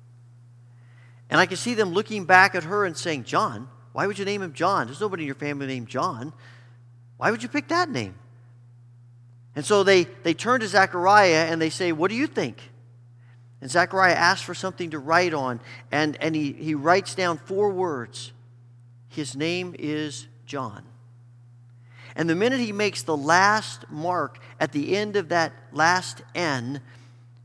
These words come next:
he can speak again. And the miracle takes place. Now, the question going through my mind about this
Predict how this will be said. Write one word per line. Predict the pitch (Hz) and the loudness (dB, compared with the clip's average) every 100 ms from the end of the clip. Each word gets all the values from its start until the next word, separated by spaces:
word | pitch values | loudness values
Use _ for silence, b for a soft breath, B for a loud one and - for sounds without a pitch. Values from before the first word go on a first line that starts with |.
| - - - - - - - - | -20 -20 -20 -20 -20 -20 -20 -20
he | - | -16
can | 139 123 | -12 -12
speak | - - 196 113 | -12 -12 -14 -14
again. | - 113 123 - - - - - - - - - - - - - b b b - | -16 -16 -16 -20 -20 -20 -20 -20 -20 -20 -20 -20 -20 -20 -20 -20 b b b -12
And | |
the | 123 | -8
miracle | 135 170 151 123 | -6 -6 -8 -14
takes | 131 117 | -16 -16
place. | - 110 - - - - - - - - - - - - - - - - B B B B | -16 -18 -18 -18 -20 -20 -20 -20 -20 -20 -20 -20 -20 -20 -20 -20 -20 -20 B B B B
Now, | - | -8
the | 185 | -6
question | - 381 - 370 | -4 -4 -2 -4
going | 285 208 | -2 -4
through | 190 185 | -4 -8
my | 160 151 | -2 -2
mind | 135 143 175 170 135 | -2 -2 -2 -2 -4
about | 123 120 120 | -6 -6 -8
this | 123 120 135 | -8 -8 -8